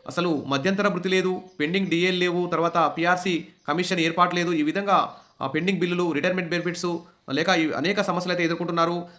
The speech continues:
మరి బడ్జెట్లోనైనా నిధులు కేటాయిస్తారని ఆశతో ఎదురు చూశారు. కానీ ఉద్యోగులు, పెన్షన్లందరికీ కూడా నిరాశ ఎదురైంది.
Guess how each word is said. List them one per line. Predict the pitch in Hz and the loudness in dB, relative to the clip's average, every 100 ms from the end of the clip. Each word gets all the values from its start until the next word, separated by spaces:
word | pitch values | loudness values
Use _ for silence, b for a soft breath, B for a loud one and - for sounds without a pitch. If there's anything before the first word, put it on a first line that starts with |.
| - | -4
మరి | 156 | -2
బడ్జెట్లోనైనా | 139 143 202 202 196 190 | 0 0 0 0 2 2
నిధులు | 170 185 | 2 -2
కేటాయిస్తారని | 185 180 175 170 175 156 - - | -2 -2 0 0 0 -2 -4 0
ఆశతో | 156 170 180 | 0 0 -2
ఎదురు | 175 | -2
చూశారు. | 170 175 175 | -2 -2 0
కానీ | 165 170 151 - | 0 0 -2 -4
ఉద్యోగులు, | 135 175 180 | -4 -2 -2
పెన్షన్లందరికీ | 170 160 165 160 165 | -4 -4 -4 -4 0
కూడా | 165 | 0
నిరాశ | 147 151 156 | 2 0 0
ఎదురైంది. | 165 165 160 160 160 | 0 0 0 0 -2